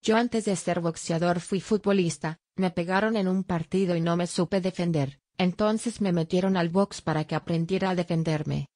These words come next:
y ya llevo cuatro años entrenando en el boxeo", indicó el juvenil, quien actualmente combina el boxeo con los estudios en la misma demarcación de la Ciudad de México.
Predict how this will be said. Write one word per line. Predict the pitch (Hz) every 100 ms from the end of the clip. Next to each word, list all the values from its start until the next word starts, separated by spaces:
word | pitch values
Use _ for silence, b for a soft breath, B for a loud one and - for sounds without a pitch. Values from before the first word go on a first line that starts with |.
| -
y | 196
ya | 196 202
llevo | 190 196 202 202
cuatro | 190 180 185
años | 180 202 -
entrenando | 185 170 175 180 180 190
en | 180
el | 170
boxeo", | 160 - - 175 139 147 _ -
indicó | 175 165 165 196
el | 185 175
juvenil, | 170 156 147 127 123 _ -
quien | 226 180
actualmente | 143 - 190 196 202 220
combina | - 196 185 202 175
el | 165
boxeo | 170 170 - - 196
con | 190 175
los | 165
estudios | 170 - 202 190 214 -
en | 170
la | 165
misma | 175 175 180
demarcación | 175 170 165 - 165 - 190
de | 185
la | 170
Ciudad | 170 175 160 156
de | 160
México. | 160 139 147 - 131